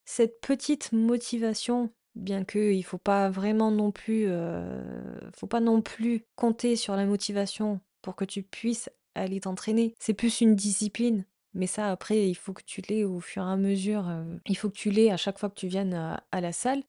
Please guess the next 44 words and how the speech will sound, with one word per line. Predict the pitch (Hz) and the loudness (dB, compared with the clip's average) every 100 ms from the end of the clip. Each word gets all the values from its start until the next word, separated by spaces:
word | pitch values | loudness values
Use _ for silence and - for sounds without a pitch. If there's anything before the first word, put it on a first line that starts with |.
| _ 202 | _ 2
Mais | 214 220 220 - _ _ _ _ _ _ | 4 6 4 -2 _ _ _ _ _ _
c'est | - 240 | -2 0
pas | 240 285 | 4 6
une | 233 220 | 6 6
excuse | 226 - - 262 | 6 2 -2 -2
pour | - 196 202 | -2 -2 0
moi | 208 | 0
que, | 208 196 190 180 185 | 0 -2 0 0 -2
que | 180 190 | -4 -4
d'avoir | 190 175 165 | -2 -4 -8
froid, | - - 220 240 285 277 _ - | -12 -10 0 0 0 -6 _ -4
parce | 196 - | -2 -2
que | - 247 277 - _ _ _ _ | 0 2 2 0 _ _ _ _
t'es | - | -4
pas | 240 262 | 0 2
dehors | 208 190 233 254 240 | 2 2 2 4 2
à | 208 | 0
t'entraîner. | 214 208 - 220 233 226 | 0 -2 0 2 2 0
Enfin, | - 185 | -2 -4
tu | 202 | -4
pourrais | - 233 285 | -2 2 2
t'entraîner | 285 208 190 - 208 208 | 2 -2 -2 -2 0 0
dehors | 202 208 214 - | 0 0 0 -2
comme | 185 180 | -6 -6
certaines | 180 - 196 185 | -10 -6 -4 -2
personnes, | 185 - 220 208 | -4 -4 -4 -4
enfin, | - 170 165 | -4 -8 -8
si | - | -8
t'as | 190 196 | -6 -2
un | 190 | 0
espace, | 196 - 202 202 - 185 | -2 -2 -4 -4 -6 -6
euh, | 180 170 - _ | -4 -6 -10 _
outdoor | 190 180 180 220 - _ _ | -4 -2 -4 -4 -6 _ _
pour | 190 | -8
t'entraîner. | - 185 - 202 240 247 | 0 0 0 2 2 2
Mais | 202 175 | -2 0
bon, | 180 202 208 - | 4 2 2 -2
euh, | 180 170 | -4 -4
quand | 190 190 | -4 -2
tu | 202 | 0
regardes | 196 196 | 2 0
tout | - - | -2 4
le | 220 | 6
monde | 226 220 190 | 8 6 2